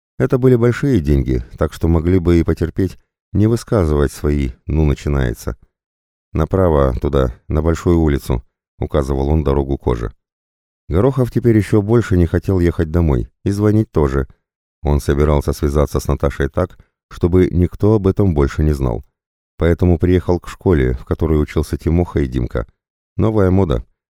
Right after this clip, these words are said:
Почти все дети, выходящие из ворот школьного двора, в расписных красочных масках, в совмещённых респираторах и очках, закрывающих лица полностью. И пыльник у Тимохи был новый, какой-то тёмный, в странных пятнах. Если бы не наклейки на папке,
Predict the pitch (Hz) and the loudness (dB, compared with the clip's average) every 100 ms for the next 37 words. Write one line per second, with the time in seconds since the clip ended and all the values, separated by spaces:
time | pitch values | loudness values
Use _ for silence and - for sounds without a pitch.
0 | - 78 - 90 82 92 85 95 - 71 | -6 -4 -2 -4 -2 -2 0 -2 0 -2
1 | 69 - 82 80 76 - 78 76 80 82 | -2 -2 0 0 -2 -2 -2 0 0 0
2 | - - 78 76 73 76 87 98 90 _ | -2 -2 0 2 0 0 0 0 -2 _
3 | - 78 - 78 - 90 - - 78 76 | -2 -2 -2 -4 0 0 0 -4 -2 -4
4 | - 73 71 64 - 60 - _ _ _ | -6 -6 -4 -6 -6 -12 -14 _ _ _
5 | _ _ - 80 78 80 85 80 71 78 | _ _ -2 0 2 0 2 0 0 -4
6 | - 90 87 78 73 76 73 - 101 85 | -2 0 0 -2 -2 -2 -2 0 -2 -2
7 | 71 73 - 80 80 73 - 78 80 - | -4 -4 -2 0 0 -2 -6 -4 -4 -4
8 | 73 69 62 60 - 55 - _ _ _ | -4 -2 -2 -6 -8 -10 -12 _ _ _
9 | _ 127 - 117 101 95 - - 87 87 | _ -4 0 2 4 4 0 0 2 2
10 | - 80 82 82 90 69 65 58 - - | 0 0 2 4 2 2 -2 -4 -8 -2
11 | 92 - - 107 76 64 60 - 85 76 | -2 -2 0 0 2 -2 -4 -4 -2 0
12 | 69 80 - 58 - _ _ _ _ _ | -2 -4 -4 -8 -12 _ _ _ _ _
13 | - 85 - 90 90 87 85 90 - 87 | -2 0 0 2 2 4 2 2 2 0
14 | 78 82 80 107 - 67 60 | 2 -2 0 -2 -2 -4 -6